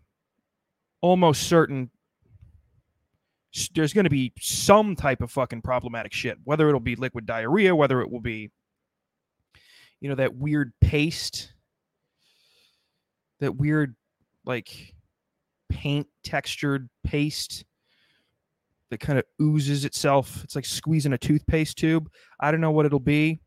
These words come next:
but I know it's gonna be problematic. Um, it's, it's, you know, buffalo wings can be, they're such a, they're,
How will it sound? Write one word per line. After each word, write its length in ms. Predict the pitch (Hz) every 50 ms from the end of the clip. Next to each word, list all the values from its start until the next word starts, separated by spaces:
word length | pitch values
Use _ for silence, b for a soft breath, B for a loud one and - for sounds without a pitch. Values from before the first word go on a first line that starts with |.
| _ _ _ _ _ _ _ _ _ _ _ _ _ _ _ _ _ _ _ _ _ _ _ _ _ _ _ -
but 160 | 131 147 143
I 60 | 143
know 160 | 139 147 147
it's 100 | 147 -
gonna 160 | - 156 139 127
be 80 | 131
problematic. 800 | - - 131 123 117 110 110 107 98 95 87 85 87 - _ _ _ _ _ _ _ _ _ b b b b b b b b b b b b b b b b _ _ _ -
Um, 480 | 98 101 107 104 104 104 101 95 90 104 _ _ _ _ _ _ _ _ _ _ _ _ _ _
it's, 420 | 226 - - - - - - -
it's, 680 | - - 120 113 - - - - - - - - - - _
you 120 | - 123 120
know, 160 | 113 107 117 - _ _ - - - _ _ _ _ _ _ _ _ _ _ _ _ _ _ _ - - -
buffalo 300 | - 208 214 - 208 180
wings 340 | 156 151 151 143 135 123 -
can 240 | - - 143 135 131
be, 280 | 120 131 127 127 127
they're 180 | - 135 139 135
such 500 | - - - - 175 160 - - - -
a, 120 | - 123 131 - - -
they're, 180 | 131 143 143